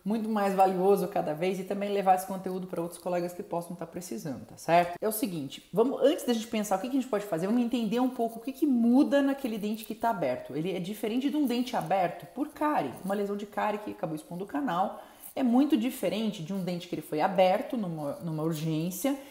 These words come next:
e ele foi, mesmo que parcialmente, instrumentado esse canal. Por quê? Porque você criou uma via, né? Você não.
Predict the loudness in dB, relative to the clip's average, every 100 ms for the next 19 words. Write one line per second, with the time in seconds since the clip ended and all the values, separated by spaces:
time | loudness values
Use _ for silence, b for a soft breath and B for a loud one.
0 | B B _ 0 4 4 2 -4 -8 -4
1 | -2 -2 -6 -12 -2 -2 0 0 -2 -6
2 | 0 2 2 -2 -4 -4 -2 -4 -4 -4
3 | 0 0 0 -2 0 0 0 -2 0 -2
4 | -4 -8 -10 -6 -6 -6 -10 B B B
5 | 0 0 0 -6 -6 -8 -8 -4 0 2
6 | 0 0 -2 0 2 4 2 2 -4 -4
7 | -6 -6 -4 -4